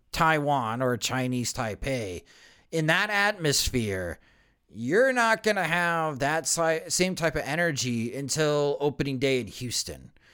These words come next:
So I do think it's pretty beneficial that they are able to move on. And if they're gonna be facing Japan in Tokyo, that's gonna be another crazy atmosphere that they're gonna go through. So it's like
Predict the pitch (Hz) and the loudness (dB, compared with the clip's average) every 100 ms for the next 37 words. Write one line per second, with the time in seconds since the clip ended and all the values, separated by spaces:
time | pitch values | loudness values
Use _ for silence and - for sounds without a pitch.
0 | - - - 156 185 170 214 240 226 180 | -20 -20 -4 0 2 2 2 2 2 2
1 | 160 - 170 151 156 143 131 147 - 147 | 0 2 2 4 4 4 2 0 2 0
2 | 131 127 131 127 123 123 147 147 147 - | 0 2 4 4 2 0 0 0 -2 -4
3 | 131 131 117 113 98 92 90 - - - | -2 0 0 -2 -4 -6 -10 -18 -20 -20
4 | _ - 151 151 156 151 143 175 202 208 | _ -6 2 2 2 0 4 6 6 6
5 | 190 - 185 170 175 147 139 156 196 180 | 4 6 4 4 2 0 -2 0 2 2
6 | 131 113 101 - - 135 180 185 151 180 | 2 -2 -12 -18 -10 -4 -2 0 4 4
7 | 233 - 120 92 87 82 - _ _ - | 4 0 -2 -2 -4 -8 -14 _ _ -4
8 | 135 - - 180 175 175 180 190 185 170 | -2 0 4 4 6 6 6 6 6 6
9 | 180 170 175 180 175 151 - - 139 147 | 4 6 6 8 8 6 2 -8 -2 2
10 | 160 156 156 151 151 156 139 - - 135 | 4 4 4 2 2 -2 -6 -6 -2 0
11 | 135 123 120 139 143 135 113 135 196 - | 0 0 -2 -2 0 0 0 2 2 0
12 | 110 95 160 143 165 156 | -6 -2 0 2 2 0